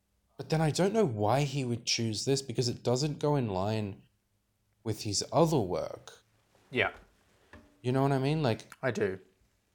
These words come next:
Speaker 1: why not come up with something cool? Like,
Speaker 2: A bit
Speaker 1: surely
Speaker 2: gothic?
Speaker 1: he, yeah. Why, like, surely he wasn't sitting around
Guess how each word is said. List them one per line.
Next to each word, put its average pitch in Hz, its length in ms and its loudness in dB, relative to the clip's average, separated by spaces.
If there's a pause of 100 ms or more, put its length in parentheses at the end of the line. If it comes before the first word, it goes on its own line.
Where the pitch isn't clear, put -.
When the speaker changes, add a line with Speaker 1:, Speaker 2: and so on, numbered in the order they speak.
(260)
Speaker 1:
why 135 220 2
not 202 180 0
come 190 140 0
up 190 120 -2
with 165 100 -10
something 151 360 -2
cool? - 140 -8
Like, - 260 -20
Speaker 2:
A - 40 -10
bit - 60 -4
Speaker 1:
surely 190 440 8
Speaker 2:
gothic? 113 420 4
Speaker 1:
he, 160 240 -2 (680)
yeah. 208 720 4
Why, 180 300 4 (140)
like, 208 200 0
surely 262 480 4
he 185 300 -2
wasn't 170 480 2 (520)
sitting 120 520 4
around 92 640 -2